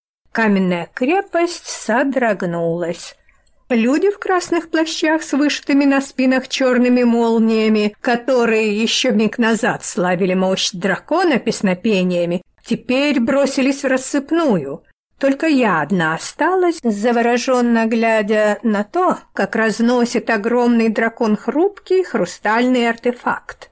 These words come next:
и как рушится буквально на моих глазах древний договор между миром и драконами,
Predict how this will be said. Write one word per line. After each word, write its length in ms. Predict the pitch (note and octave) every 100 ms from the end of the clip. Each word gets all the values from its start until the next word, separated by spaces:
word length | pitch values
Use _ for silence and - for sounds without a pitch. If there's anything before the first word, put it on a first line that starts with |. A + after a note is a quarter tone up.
| -
и 140 | A3+
как 280 | A3 G3 -
рушится 680 | A#3 F4 G4+ - F#4+ - G4
буквально 720 | D4 E4+ D#4 E4 E4 D#4 D4+
на 100 | D4+
моих 380 | D4 D4 C#4+ B3
глазах 680 | C4+ C4+ B3+ C#4 C4 B3+ A#3
древний 540 | F#3 A#3+ A#3 A#3 A3+
договор 640 | G#3+ G#3 G#3+ G3+ C#4+ C#4+
между 420 | C4 C4 B3 G#3+ A#3+
миром 500 | A#3 D4 D#4 A#3+ G#3+
и 100 | B3
драконами, 880 | B3+ C#4+ - E4 B3 G3 F3+ E3